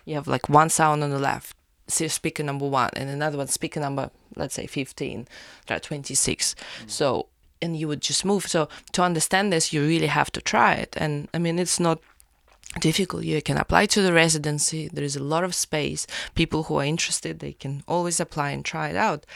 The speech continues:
Speaker 1: And, um, then the, the, the whole composition, the whole perception of sound and the, the way you relate to your own music changes completely. So you have to adapt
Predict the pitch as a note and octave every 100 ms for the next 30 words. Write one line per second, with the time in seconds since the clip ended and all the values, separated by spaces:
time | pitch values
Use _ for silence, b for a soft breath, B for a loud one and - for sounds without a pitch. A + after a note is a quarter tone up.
0 | B B B B - D#3+ D#3 D#3 D3+ D#3
1 | D#3 D#3 D#3+ _ _ _ E3+ A3+ G#3+ -
2 | - - E3+ F3 D#3 F3+ A3+ A#3+ A#3 A3
3 | F#3 F3+ G#3 - D#3+ D#3 E3 F3 - E3
4 | G#3 G3+ - D3+ D3 - D#3+ D3+ D3 D3
5 | C#3+ D3+ D3+ - D#3 D3+ D#3 D#3+ D#3+ D3+
6 | B B B B B _ _ - - -
7 | D#3 C#3+ E3 G#3+ - - - D3+ D#3 C#3
8 | C3 E3 G3+ D#3 - - E3 D3+ - C#3
9 | C#3 G3+ F#3 D3 C#3 - b b b -
10 | - D#3+ C#3+ C#3+ - _ _ _ _ _
11 | _ - F3 D3+ D#3+ - F#3+ E3 E3 -